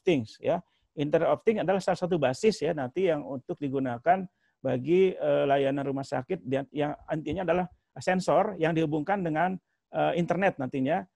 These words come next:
dan dengan, eh, database ya. Ada yang berbasis satelit, ada berbasis seluler, ada yang berbasis izin kelas.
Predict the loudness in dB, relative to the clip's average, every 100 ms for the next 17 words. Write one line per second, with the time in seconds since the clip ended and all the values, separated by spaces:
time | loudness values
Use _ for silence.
0 | _ -4 -2 0 -2 -2 -2 -2 -2 0
1 | 0 -2 -2 0 0 -4 _ -2 2 6
2 | 6 4 2 0 0 0 -2 -8 -4 4
3 | 4 4 0 2 0 0 -2 -4 -4 -2
4 | 0 0 -2 _ _ 0 4 2 4 2
5 | 0 -2 -6 -6 -6 -4 2 2 2 -4